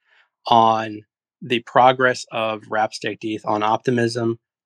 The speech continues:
where we're integrated, how all those pools are going, information about trading volumes, anything like that, our analytics team does a wonderful job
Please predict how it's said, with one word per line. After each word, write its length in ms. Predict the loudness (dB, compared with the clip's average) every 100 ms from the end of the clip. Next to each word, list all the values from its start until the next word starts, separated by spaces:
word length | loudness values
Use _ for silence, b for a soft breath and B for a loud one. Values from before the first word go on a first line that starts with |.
| -6
where 260 | 0 0
we're 100 | 2
integrated, 680 | 0 0 -2 0 0 0 -4 -6
how 280 | 0 2 2
all 220 | 0 -2
those 220 | -4 -10
pools 340 | -6 0 0 0
are 100 | 0
going, 380 | 0 0 0
information 720 | -4 -6 -4 -4 -4 -4 -6 -6
about 520 | -10 -6 0 2 0 -4 _ _ _ -6
trading 420 | 2 4 4 2
volumes, 380 | 0 -2 -6 -6
anything 420 | -4 -4 -4 -2
like 200 | -2 -4
that, 200 | -6 -4
our 100 | -4
analytics 600 | 0 0 2 4 2 0 -6
team 320 | -8 -8 -10 -6
does 180 | -4
a 60 | -4
wonderful 540 | 0 2 2 0 -2
job 400 | -2 0 0 -2